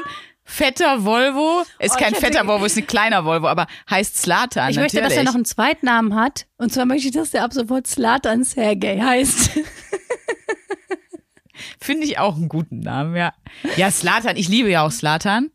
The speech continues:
Speaker 1: Äh, wenn ich n-, wenn ich mal, äh, wir fragen doch immer alle, mit wem willst du mal so ein, mit welchem Promi würdest du mal zu Abend essen wollen? Und da sagen voll viele so, äh, also total gerne mit, äh, die, der Bundeskanzlerin ist eine ganz faszinierende Frau. Oder die sagen dann sowas wie,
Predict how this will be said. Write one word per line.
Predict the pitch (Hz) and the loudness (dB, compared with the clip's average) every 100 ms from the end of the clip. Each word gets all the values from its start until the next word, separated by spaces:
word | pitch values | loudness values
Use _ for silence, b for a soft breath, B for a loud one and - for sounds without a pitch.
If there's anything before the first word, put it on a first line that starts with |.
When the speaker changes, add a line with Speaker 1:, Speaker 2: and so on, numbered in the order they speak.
| _ b b b b b | _ b b b b b
Speaker 1:
Äh, | 190 | 0
wenn | 202 | 2
ich | 233 233 | 2 2
n-, | 240 233 - | 0 0 0
wenn | 214 | -2
ich | 226 226 | -2 0
mal, | 220 214 220 | 2 2 2
äh, | 214 202 | 0 -2
wir | 196 | -4
fragen | 185 226 240 | -4 -2 0
doch | 190 | -2
immer | 180 170 | 0 0
alle, | 151 | 0
mit | 180 175 | -2 -2
wem | 208 | -2
willst | 214 220 | -2 -2
du | |
mal | 202 190 | -2 0
so | 185 | -2
ein, | 185 175 | -4 -4
mit | 175 | -4
welchem | 190 185 | -4 -4
Promi | - 208 220 180 | -2 0 2 0
würdest | 190 - | -2 -2
du | |
mal | 185 175 170 | -2 0 -2
zu | - | -2
Abend | 156 185 170 | 0 0 0
essen | 143 151 | -2 -2
wollen? | 127 127 | -2 0
Und | 147 | 0
da | |
sagen | 143 151 160 | 0 0 -2
voll | - 156 | -2 -4
viele | - 160 147 | -2 -4 -2
so, | 151 143 B B B B B B B _ - | -4 -6 B B B B B B B _ -8
äh, | 156 | -4
also | 151 151 147 - 147 156 | -2 -2 -2 -4 -6 -6
total | - 160 - 156 160 | -6 -8 -6 -4 -4
gerne | 156 156 156 156 | -4 -4 -2 -4
mit, | 151 151 - - | -6 -10 -14 -10
äh, | 151 | -8
die, | 147 147 | -8 -6
der | 151 | -4
Bundeskanzlerin | 147 170 170 180 165 170 | -4 -6 -6 -6 -6 -4
ist | 160 156 | -4 -4
eine | |
ganz | 147 170 | -4 -4
faszinierende | - 160 - 165 160 160 156 | -4 -6 -4 -2 0 0 0
Frau. | 143 - 131 135 165 185 B B B B | -4 -6 -4 -2 -2 -4 B B B B
Oder | 160 156 147 | -4 -2 -2
die | 147 | -4
sagen | 139 147 | -4 -2
dann | 156 | -2
sowas | 143 143 - | -4 -6 -8
wie, | 135 139 | -8 -8